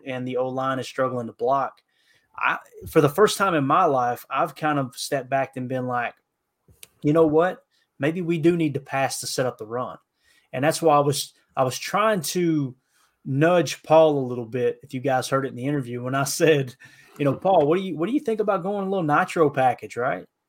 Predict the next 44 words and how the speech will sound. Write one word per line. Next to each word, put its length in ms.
Like, 260
like 200
they 140
did 320
down 200
in 100
Atlanta, 520
and 140
then 200
obviously 440
Jared 340
Goff 340
in 100
L 300
A 160
when 160
LaFleur 420
was 180
there. 360
Do 120
a 20
little 300
up-tempo, 680
go 180
a 40
little 200
no, 320
no 240
huddle, 280
get 160
'em 140
on 120
their 140
heels 320
a 40
little 200
bit." 160
To, 160
and 120
he 160
wasn't 220
having 300
it, 120
Tim. 300